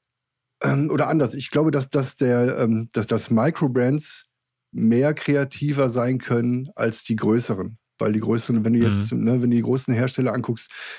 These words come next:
Speaker 1: da gibt's halt deren Klassikmodelle, wovon die nicht abweichen werden, wenn du vielleicht noch Spyderco ein bisschen ausklammerst, da passiert ja auch noch ein bisschen was.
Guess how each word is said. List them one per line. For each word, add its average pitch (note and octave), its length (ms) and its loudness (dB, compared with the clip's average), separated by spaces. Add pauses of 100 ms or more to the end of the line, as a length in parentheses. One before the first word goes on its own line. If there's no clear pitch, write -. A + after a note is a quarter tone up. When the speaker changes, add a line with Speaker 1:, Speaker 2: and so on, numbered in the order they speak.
(100)
Speaker 1:
da A2 120 0
gibt's A2+ 300 -2
halt A2+ 160 -2
deren A2+ 380 0
Klassikmodelle, A#2+ 680 0
wovon A#2 300 0
die A2+ 120 2
nicht A#2+ 640 -2
abweichen A#2 520 -2
werden, A2 360 0
wenn A2+ 140 2
du B2 120 2
vielleicht G#2+ 440 -4
noch G#2 80 -6
Spyderco A2 500 -4
ein G#2 60 -2
bisschen - 220 -4
ausklammerst, A2 680 -4
da A2+ 40 -8
passiert - 340 -6
ja F#2+ 80 -2
auch G2+ 80 -4
noch G#2 80 -2
ein G2 60 -2
bisschen G2+ 280 -6
was. G2+ 300 -6